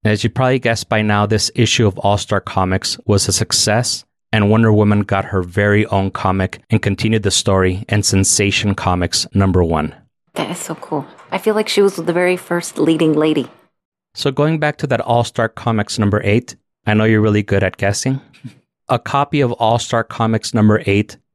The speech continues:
Speaker 1: was sold at auction in twenty seventeen. How much do you think it sold for?
Speaker 2: Thirty million dollars. I'm just kidding. <laughs> I'm gonna say maybe, like, thirty thousand.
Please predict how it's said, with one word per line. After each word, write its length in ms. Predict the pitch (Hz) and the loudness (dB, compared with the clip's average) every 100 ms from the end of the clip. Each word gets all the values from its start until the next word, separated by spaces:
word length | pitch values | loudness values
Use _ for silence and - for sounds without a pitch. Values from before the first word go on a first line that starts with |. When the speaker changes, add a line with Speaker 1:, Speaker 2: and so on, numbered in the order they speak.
| _ | _
Speaker 1:
was 140 | 110 101 | -2 0
sold 440 | - 113 113 113 - | 0 2 0 0 -8
at 280 | - 120 127 - | -4 -2 -4 -4
auction 560 | 107 107 - 117 117 - _ _ - | -2 -2 -2 -2 -2 -6 _ _ -2
in 140 | 110 | -2
twenty 320 | - - 110 | 0 0 0
seventeen. 720 | 101 - 101 98 - 101 80 - _ _ _ | 0 0 -2 -2 -4 -6 -6 -10 _ _ _
How 160 | - 117 | -6 -2
much 220 | 113 - | -2 -2
do 100 | 110 | -2
you 60 | |
think 240 | 101 101 95 | 0 0 -2
it 100 | 95 | -2
sold 280 | - 90 - | -2 -2 -2
for? 300 | 92 82 78 - _ _ | -4 -4 -6 -18 _ _
Speaker 2:
Thirty 680 | - 170 165 165 170 165 165 - | 0 4 4 4 4 4 2 0
million 1120 | 180 190 202 214 226 226 196 180 170 170 185 | 2 4 6 6 6 6 4 4 2 0 0
dollars. 1000 | 180 180 175 165 113 127 135 - - - - - | 2 2 2 0 -4 -6 -8 -10 -14 -14 -16 -14
I'm 140 | - | -10
just 160 | 175 - | -8 -2
kidding. 260 | 180 170 | 0 0
<laughs> 1700 | - - 247 - 247 - 220 - 330 - 330 277 - 269 - - 285 - _ _ - | -2 -6 -10 -10 -12 -10 -10 -6 -8 -8 -10 -10 -10 -14 -14 -10 -12 -12 _ _ -16
I'm 200 | 139 143 | -14 -12
gonna 220 | 147 151 - - | -10 -10 -10 -18
say 500 | 135 135 120 151 160 | -14 -10 -8 -6 -6
maybe, 280 | 156 139 135 | -4 -4 -2
like, 200 | 131 127 | -4 -2
thirty 180 | 143 139 | -2 -2
thousand. 380 | - - - | -6 -12 -16